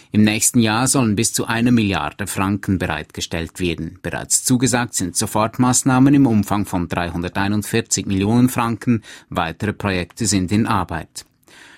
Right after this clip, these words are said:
Das Geld soll in Gebäudesanierungen, Hochwasserschutz und zivile Bundesbauten fließen. Die Bundesratsparteien F D P, C V P und S P unterstützen die Hilfe. Die S P hätte allerdings höhere Investitionen bevorzugt.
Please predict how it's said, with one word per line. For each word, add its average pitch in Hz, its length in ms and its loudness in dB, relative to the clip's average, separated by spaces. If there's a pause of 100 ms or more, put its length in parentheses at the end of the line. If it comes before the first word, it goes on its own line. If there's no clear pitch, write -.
Das - 180 0
Geld 135 280 0
soll 113 180 0
in 107 160 2
Gebäudesanierungen, 131 1120 4
Hochwasserschutz - 840 -2
und 107 140 2
zivile 107 640 0
Bundesbauten 90 800 0
fließen. 80 520 -4 (640)
Die 123 60 0
Bundesratsparteien 120 960 2
F 120 180 -4
D 127 160 0
P, 117 260 -2
C - 240 0
V 87 180 -4
P 92 180 -2
und 87 160 -6
S 110 300 -2
P 123 160 0
unterstützen 123 680 0
die 92 120 0
Hilfe. 87 420 -6 (280)
Die 71 60 -6
S - 280 -2
P 113 280 -2
hätte 113 320 -2
allerdings 113 440 2
höhere 120 260 6
Investitionen 87 760 -2
bevorzugt. 110 640 -2